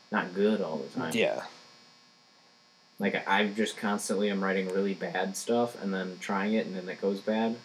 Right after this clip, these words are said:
Speaker 1: and then that's that. And then every, maybe every once in a while I get a good one.
Speaker 2: Yeah, and, like, those good ones stick, and, you know, you re-, when, you know, even if they get a little laugh, you kinda look at it and go,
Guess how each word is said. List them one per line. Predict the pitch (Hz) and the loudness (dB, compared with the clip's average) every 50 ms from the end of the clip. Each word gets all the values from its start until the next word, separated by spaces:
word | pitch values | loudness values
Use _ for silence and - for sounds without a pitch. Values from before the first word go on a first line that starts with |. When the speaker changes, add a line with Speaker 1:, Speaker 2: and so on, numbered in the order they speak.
| - 92 | -12 -8
Speaker 1:
and | 95 | -6
then | 95 95 95 95 92 - - - - | -4 -2 -2 -2 -4 -6 -10 -14 -10
that's | 101 98 - - - - - - - - - - - - - - - - - - _ _ _ | -8 -8 -8 -8 -10 -12 -12 -18 -20 -20 -20 -20 -20 -20 -20 -20 -20 -20 -20 -20 _ _ _
that. | 113 117 107 92 87 | 0 2 4 4 2
And | 92 | 2
then | 92 92 | 0 0
every, | 95 92 101 98 98 - | 0 2 2 2 2 0
maybe | - 98 95 92 98 98 | 2 0 0 2 2 0
every | 98 95 98 95 | 0 0 0 0
once | 98 101 95 - - | 0 -2 -2 -2 -4
in | 104 | -4
a | 101 | -2
while | 101 101 101 | -2 -2 -2
I | 98 | 0
get | 101 110 113 | 2 2 2
a | 110 | 2
good | 98 101 92 90 | 2 0 -4 -4
one. | 95 90 87 - - - - | -4 -8 -8 -10 -16 0 6
Speaker 2:
Yeah, | 160 175 135 - - - - - - - | 6 6 6 6 0 -10 -20 -20 -10 0
and, | - 135 127 | 2 4 4
like, | 131 123 127 | 4 4 4
those | - 135 123 | 2 2 4
good | 123 139 135 | 6 4 6
ones | 127 120 107 - - | 6 4 2 2 -2
stick, | - - 123 117 107 - - - | 0 2 4 4 4 2 -2 -6
and, | 113 110 110 107 107 - | -6 -4 -4 -6 -6 -4
you | 113 | -2
know, | 107 95 95 | -2 0 0
you | 98 98 104 104 | -2 0 0 4
re-, | 113 123 131 135 127 - - - - - - - - - - | 6 8 8 8 6 4 -4 -18 -20 -20 -20 -20 -20 -6 0
when, | - 143 143 135 | 2 4 6 6
you | 127 143 139 | 6 6 6
know, | 135 - | 6 8
even | 170 196 196 202 190 | 8 12 12 12 12
if | 165 | 10
they | 165 139 | 8 8
get | 139 127 110 | 8 8 8
a | 101 | 6
little | 98 101 110 123 123 117 | 6 6 6 8 8 8
laugh, | 110 107 98 95 - - | 8 8 6 4 4 0
you | 110 101 | 0 2
kinda | - 110 104 | 4 4 4
look | 104 101 117 - - | 4 4 2 2 4
at | 107 104 101 | 4 4 4
it | 101 95 - | 4 2 2
and | - 101 98 | -2 -2 -2
go, | 92 87 90 90 | 0 0 0 0